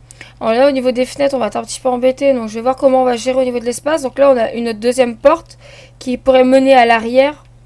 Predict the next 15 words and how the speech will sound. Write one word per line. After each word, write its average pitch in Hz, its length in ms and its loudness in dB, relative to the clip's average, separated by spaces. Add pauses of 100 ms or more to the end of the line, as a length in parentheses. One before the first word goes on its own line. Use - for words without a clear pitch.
(1600)
Euh, 226 400 -4
je 220 80 -10
sais 294 140 -8
pas 349 180 4
encore 330 220 2
comment 302 220 -2
on 285 40 -2
va 269 100 2
décorer, 277 460 2
euh, 247 100 4
l'extérieur. 247 800 -2 (200)
J'en 233 180 -10
ai 247 100 -2
aucune 269 320 -4
idée. 262 320 -4